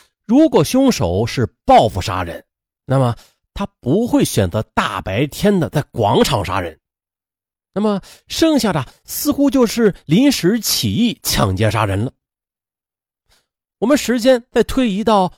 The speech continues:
二零一五年六月十三日，这一天，遵义市D N A实验室的工作人员照常上班，打开电脑后，按照以往的习惯呢，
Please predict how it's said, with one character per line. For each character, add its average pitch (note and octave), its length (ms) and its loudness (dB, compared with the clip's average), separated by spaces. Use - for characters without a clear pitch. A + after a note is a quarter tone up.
二 G#3 200 2
零 C#3+ 180 4
一 A3 120 0
五 D3 180 2
年 G2+ 180 0
六 D#3+ 200 4
月 F#2+ 80 2
十 - 100 -8
三 C#3 220 0
日， G#3 120 -6
这 G#3+ 140 4
一 G#3+ 80 4
天， A#3 200 0
遵 C#4+ 260 2
义 C4+ 100 2
市 A#3+ 360 0
D A#3+ 200 0
N - 80 -2
A B3 140 2
实 - 160 0
验 G#3 140 4
室 G#3 180 -2
的 E3+ 180 2
工 G#3+ 200 0
作 G#3 200 6
人 D#3+ 160 4
员 C#3+ 240 0
照 E3+ 140 2
常 B2+ 160 0
上 A#2+ 180 -4
班， F#2+ 160 -2
打 G#2 180 -4
开 A2 100 -4
电 A#2 160 0
脑 F#2+ 120 0
后， C3 360 0
按 C3 140 0
照 B2 220 2
以 A2+ 140 0
往 A#2 120 4
的 B2+ 80 2
习 - 140 -6
惯 C3 180 2
呢， G#2+ 80 -6